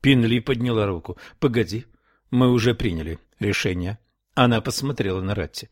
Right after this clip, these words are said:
Так ведь? Он стиснул челюсти. Да, мы ведь говорим о сэр Крис. Они тоже собираются убить нас и Минзах, если получится.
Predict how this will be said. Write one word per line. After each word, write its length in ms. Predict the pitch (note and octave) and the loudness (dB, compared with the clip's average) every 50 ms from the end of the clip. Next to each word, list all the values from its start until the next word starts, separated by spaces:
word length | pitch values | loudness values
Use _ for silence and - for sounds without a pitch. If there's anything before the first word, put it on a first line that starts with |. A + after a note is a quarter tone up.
| _ _ - - - - - - _ _ _ _ _ _ _ - | _ _ -20 -20 -20 -20 -20 -20 _ _ _ _ _ _ _ -2
Так 240 | - A2+ A#2 - | 0 0 0 -2
ведь? 260 | - D3+ D3+ - - - _ _ _ _ _ _ _ _ _ _ - | -6 -10 -10 -12 -18 -20 _ _ _ _ _ _ _ _ _ _ -2
Он 220 | - B2 A#2+ C3 | 2 2 2 2
стиснул 640 | C3+ - - - C3+ A#2 A2 - - - C3 C#3+ C#3+ | 2 -2 -4 -4 -2 -2 -2 -2 -2 -2 -4 -4 -4
челюсти. 640 | - - A#2 G2 F#2 F#2+ - - - - G#2+ G2+ - _ _ _ _ _ _ _ _ _ _ _ - | -4 -2 -2 -2 -2 -4 -6 -6 -6 -6 -8 -8 -10 _ _ _ _ _ _ _ _ _ _ _ -14
Да, 500 | - E2+ E2+ F2+ F2 G#2+ F#2 D#2+ D#2 - _ _ _ _ _ _ _ | -14 -12 -10 -6 -4 -4 -4 -4 -6 -12 _ _ _ _ _ _ _
мы 200 | - A#2+ B2 B2 | 0 2 2 2
ведь 220 | A2+ A2 G#2+ - A2 | 2 0 -2 -4 -4
говорим 460 | F#2+ A#2 A2+ G#2+ A2 A2 A2 F#2 F2 | -2 0 2 2 2 0 0 -2 -4
о 60 | E2+ | -6
сэр 260 | - - - F2+ - | -6 -6 -8 -8 -10
Крис. 420 | - - - - F2+ - - - - _ _ _ _ _ _ _ | -10 -12 -10 -8 -6 -6 -6 -8 -10 _ _ _ _ _ _ _
Они 400 | - - B2+ A#2+ A#2 A2+ A2 - _ _ _ _ _ _ | -2 0 2 2 2 0 -2 -4 _ _ _ _ _ _
тоже 280 | - E3 G#3 G3 D3+ B2 | 4 6 6 4 4 -2
собираются 800 | - - - G2 F2 G#2 G2+ G2 F#2 E2+ D2+ - - - A#2 | -4 -6 -6 -4 -2 -2 -2 0 -2 -4 -4 -6 -6 -4 -4
убить 400 | G2+ G#2+ A2+ G#2+ G#2 G2 - - | -4 -4 -4 -4 -6 -6 -6 -6
нас 360 | G2+ G2+ G2 F2 - - - - | -6 -6 -4 -4 -4 -6 -4 -2
и 100 | - B2 | 0 2
Минзах, 680 | A#2 G#2+ G#2+ G#2 A2 G#2+ F#2+ F2 E2 D2+ - - - - - _ _ _ _ _ _ | 2 2 2 0 -2 -2 -4 -6 -8 -8 -10 -16 -20 -20 -20 _ _ _ _ _ _
если 440 | - G2 F#2+ F#2 F#2 - - - G2 | -10 -8 -6 -4 -4 -4 -4 -6 -6
получится. 680 | F2 - - F#2+ F2+ E2+ - - - - - - - | -6 -4 -4 -4 -6 -6 -10 -12 -12 -10 -10 -10 -10